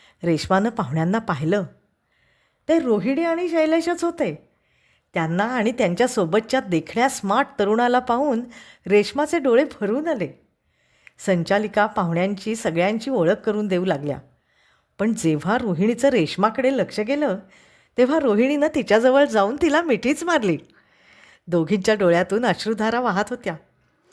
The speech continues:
संचालिका ते पाहून म्हणाली, "तुम्ही दोघी ओळखता का एकमेकींना?"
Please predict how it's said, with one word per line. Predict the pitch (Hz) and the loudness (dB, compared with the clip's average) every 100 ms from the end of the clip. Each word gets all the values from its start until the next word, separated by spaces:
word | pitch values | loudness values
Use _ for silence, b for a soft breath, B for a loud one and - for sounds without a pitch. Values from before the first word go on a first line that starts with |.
| b b b | b b b
संचालिका | - 185 151 170 196 190 | 0 0 2 0 0 0
ते | 190 202 | 0 -2
पाहून | 175 156 196 | -4 -4 -4
म्हणाली, | 190 165 175 208 226 - b b b b b | -2 -2 -2 -2 -8 -14 b b b b b
"तुम्ही | 277 311 | -2 2
दोघी | 320 240 294 | 2 2 2
ओळखता | 254 190 262 339 | 2 2 0 -6
का | 320 214 | -2 0
एकमेकींना?" | 180 185 175 180 180 196 | 0 -2 -4 -2 -2 -2